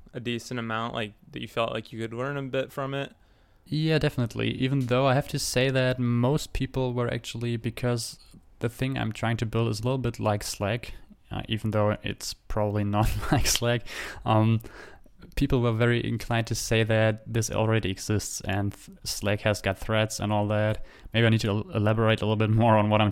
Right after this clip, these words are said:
Speaker 2: trying to build. <laughs> Um,
Speaker 1: Yeah.
Speaker 2: so it should be,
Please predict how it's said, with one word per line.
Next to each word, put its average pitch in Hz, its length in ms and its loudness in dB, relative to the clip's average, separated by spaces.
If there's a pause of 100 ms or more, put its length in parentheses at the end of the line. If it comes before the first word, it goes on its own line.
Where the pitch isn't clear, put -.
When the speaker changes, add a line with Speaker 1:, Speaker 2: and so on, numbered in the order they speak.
Speaker 2:
trying 101 200 4
to - 20 2
build. 104 300 2 (240)
<laughs> 131 60 6 (720)
Um, 104 260 0 (240)
Speaker 1:
Yeah. 117 300 -4
Speaker 2:
so - 160 -4
it 110 100 0
should - 280 -2
be, 107 340 0